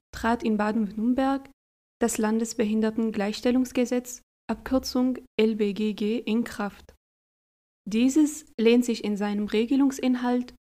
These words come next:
an das zweitausendzwei in Kraft getretene Behindertengleichstellungsgesetz des Bundes an.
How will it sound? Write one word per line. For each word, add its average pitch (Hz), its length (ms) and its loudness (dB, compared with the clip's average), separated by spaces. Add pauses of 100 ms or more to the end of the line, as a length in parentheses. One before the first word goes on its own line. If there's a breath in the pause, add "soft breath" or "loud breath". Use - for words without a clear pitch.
(220)
an 220 200 2
das 214 400 -2
zweitausendzwei 226 1120 -2
in 220 120 -2
Kraft - 280 -8
getretene 240 720 0 (340)
Behindertengleichstellungsgesetz 214 1700 0
des - 240 -4
Bundes 196 480 -4
an. 185 220 -8